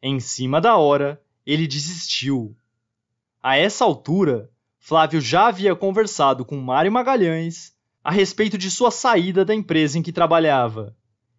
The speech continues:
E sem o dinheiro de seu amigo, a alternativa que ele encontrou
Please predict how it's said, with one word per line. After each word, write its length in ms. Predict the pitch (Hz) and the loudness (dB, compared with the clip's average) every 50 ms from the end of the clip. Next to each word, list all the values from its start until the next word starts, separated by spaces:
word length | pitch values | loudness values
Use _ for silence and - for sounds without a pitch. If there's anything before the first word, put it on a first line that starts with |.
| _ _ | _ _
E 100 | 139 151 | -6 -6
sem 460 | 123 - - - - 156 165 202 247 | -6 -6 -10 -6 -2 -2 0 0 2
o 60 | 247 202 | 0 0
dinheiro 520 | 127 123 139 147 135 127 127 120 113 120 | -2 -2 -4 -2 -2 -2 -2 -2 -4 -6
de 120 | 117 117 | -8 -8
seu 200 | 113 - 180 190 | -6 -2 0 2
amigo, 600 | 226 240 202 175 170 175 170 151 165 170 165 165 _ _ _ _ _ _ _ | 2 2 2 0 -2 -2 -4 -4 -6 -6 -6 -8 _ _ _ _ _ _ _
a 60 | - 147 | 2 2
alternativa 880 | 165 175 170 - 202 202 190 190 180 180 - - - 254 285 269 254 190 | 4 2 2 0 0 0 2 0 -2 -2 -4 -2 -2 -2 0 0 -2 -2
que 120 | 165 160 | 0 -2
ele 140 | 143 131 139 | -2 -2 -2
encontrou 680 | 147 156 208 240 220 165 - 170 165 165 180 180 - | -4 -4 -4 -4 -4 -2 0 2 2 2 2 0 -8